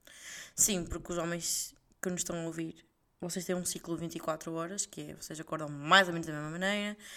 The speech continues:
deitam-se mais ou menos da mesma maneira, a nossa disposição tem um ciclo de vinte, vinte e oito,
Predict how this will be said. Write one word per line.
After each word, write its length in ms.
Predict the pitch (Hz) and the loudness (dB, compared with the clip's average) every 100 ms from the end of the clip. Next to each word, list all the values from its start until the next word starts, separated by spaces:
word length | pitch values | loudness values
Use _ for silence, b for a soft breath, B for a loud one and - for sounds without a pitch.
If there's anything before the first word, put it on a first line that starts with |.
| B - | B -4
deitam-se 420 | 175 170 156 - | -2 -2 -4 -2
mais 180 | 165 151 | 0 0
ou 60 | |
menos 140 | 143 143 | -4 -8
da 60 | |
mesma 100 | 147 | -6
maneira, 420 | 156 180 185 180 180 B B | -2 0 2 0 -4 B B
a 40 | - | -8
nossa 160 | 170 | -8
disposição 580 | 165 - 185 - 170 170 - - _ _ - | -8 -6 -2 0 -2 -4 -10 -20 _ _ -4
tem 180 | 170 | -2
um 80 | 170 | 0
ciclo 340 | 160 170 - 160 | -2 -4 -4 -6
de 80 | |
vinte, 580 | 156 143 - 170 165 - - | -6 -10 -4 -2 -2 -4 -4
vinte 160 | 240 | -4
e 40 | 220 | -2
oito, 220 | 214 | -4